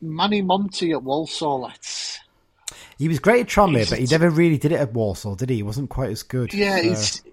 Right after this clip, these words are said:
Speaker 1: he's
Speaker 2: mm.
Speaker 1: just one of them proper League Two players, and I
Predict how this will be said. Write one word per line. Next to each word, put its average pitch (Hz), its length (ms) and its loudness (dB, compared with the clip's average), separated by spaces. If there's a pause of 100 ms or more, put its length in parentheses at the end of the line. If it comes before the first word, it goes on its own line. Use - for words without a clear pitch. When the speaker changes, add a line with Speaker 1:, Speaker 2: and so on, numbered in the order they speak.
(240)
Speaker 1:
he's 175 200 0
Speaker 2:
mm. 117 40 -6
Speaker 1:
just 226 180 -2
one 208 160 4
of 185 80 0
them 151 280 -2
proper - 360 -6
League 143 380 -2
Two 180 380 -2
players, 156 440 0
and 151 260 -4
I 143 80 -4